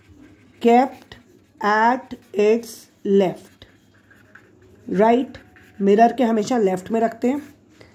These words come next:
जो डिस्टेंस प्रिंसिपल एक्सिस के ऊपर हैं उनको पॉजिटिव लिया जाता है, और जो नीचे हैं उनको नेगेटिव लिया जाता है। Distances above principal axis are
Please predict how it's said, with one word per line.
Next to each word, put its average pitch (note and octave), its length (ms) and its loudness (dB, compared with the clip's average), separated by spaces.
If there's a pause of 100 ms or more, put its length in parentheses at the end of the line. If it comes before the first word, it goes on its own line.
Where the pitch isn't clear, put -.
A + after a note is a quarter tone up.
(840)
जो C4 320 4
डिस्टेंस F4 560 0
प्रिंसिपल C#4 680 0
एक्सिस D4+ 340 -4
के F4 140 -2 (100)
ऊपर A#3+ 420 0
हैं E3+ 160 -4 (220)
उनको G#3+ 220 -4
पॉजिटिव A#3+ 420 0
लिया C4+ 200 0
जाता C4+ 300 -2
है, F4 160 -10 (240)
और G#3 160 2
जो A#3+ 160 2
नीचे A#3+ 440 0
हैं D4+ 80 -4
उनको B3+ 320 -2
नेगेटिव F#3+ 520 0
लिया E3+ 220 0
जाता - 280 -8
है। G3 100 -14 (720)
Distances C4+ 1120 0 (920)
above A3+ 560 2
principal C#4+ 640 -2
axis D4+ 680 -8 (1900)
are G#3 260 2